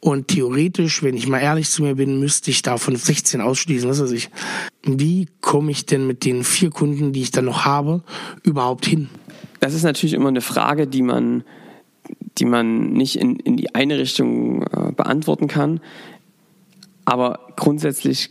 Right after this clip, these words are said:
Speaker 2: kann man sagen, wenn du es schaffst, diese vier Kunden gut zu bearbeiten und das schaffst, dann mehr von diesen Kunden zu bekommen, dann wird sich das am Ende viel weniger kosten als diese ganzen individuellen Dinge, die du da abgelehnt hast.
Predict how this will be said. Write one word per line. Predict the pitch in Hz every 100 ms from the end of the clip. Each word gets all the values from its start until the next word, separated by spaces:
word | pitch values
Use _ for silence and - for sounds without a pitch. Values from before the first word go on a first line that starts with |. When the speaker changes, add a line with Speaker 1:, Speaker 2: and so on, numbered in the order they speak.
| -
Speaker 2:
kann | - -
man | 120 117
sagen, | 117 113 120 123 123 - _ _ _ _ _ _ - - -
wenn | 120
du | 120
es | 131
schaffst, | - 151 160 -
diese | 127
vier | 120 - 170
Kunden | - 147 151 - 139 - - - -
gut | - 151
zu | - 135
bearbeiten | - 71 80 71 - -
und | - 123
das | 120 -
schaffst, | - 139 -
dann | - 120 117
mehr | 131 151
von | 165 147
diesen | 139 131 135 131
Kunden | - 139 -
zu | 131
bekommen, | 131 - 139 143 135 - - - -
dann | - 117 113
wird | 139
sich | 143
das | 139 127
am | 123
Ende | 127 135
viel | - 156
weniger | 139 131 123
kosten | - 135 - -
als | 131
diese | - 123
ganzen | 117 131 -
individuellen | - 135 123 123 - 127 123
Dinge, | 131 139
die | 127
du | 117
da | 131
abgelehnt | - - - 60 -
hast. | - - -